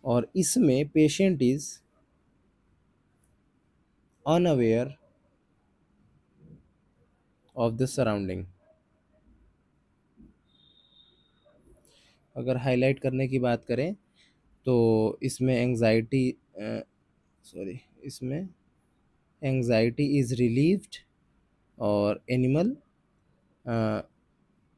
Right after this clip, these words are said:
aware होता है ना, remains aware, और इसमें unaware हो जाएगा, unaware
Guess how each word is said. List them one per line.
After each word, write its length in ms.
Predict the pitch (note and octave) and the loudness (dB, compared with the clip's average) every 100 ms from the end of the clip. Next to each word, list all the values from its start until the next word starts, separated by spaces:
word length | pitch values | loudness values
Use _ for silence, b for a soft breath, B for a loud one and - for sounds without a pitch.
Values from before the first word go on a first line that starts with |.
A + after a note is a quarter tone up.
| - | 0
aware 420 | C3+ C3+ C#3 C#3+ | 4 6 6 6
होता 340 | A#2+ G2+ G2+ | 2 -2 -4
है 160 | G#2 B2 | -4 -4
ना, 220 | G3 F#3+ - _ _ | -6 -10 -14 _ _
remains 360 | B2 A#2+ B2+ - | -4 -2 -2 -4
aware, 440 | A#2 A2+ B2+ E3 | -4 0 0 0
और 160 | C#3+ A#2 | -2 -4
इसमें 280 | G#2 - A#2+ | -6 -6 -8
unaware 1120 | - A#2 A2+ A#2 _ _ _ A2 G#2 G2+ G2 | -6 -6 -6 -8 _ _ _ -10 -8 -8 -8
हो 100 | F#2+ | -10
जाएगा, 360 | F2 F2+ G#2 A2+ _ _ _ _ _ D5 _ _ _ _ _ _ _ _ - | -12 -14 -14 -18 _ _ _ _ _ _ _ _ _ _ _ _ _ _ -18
unaware 880 | A#2 A#2 A#2 _ G2+ G#2 A2 B2+ D3+ | -12 -12 -12 _ -12 -8 -6 -6 -8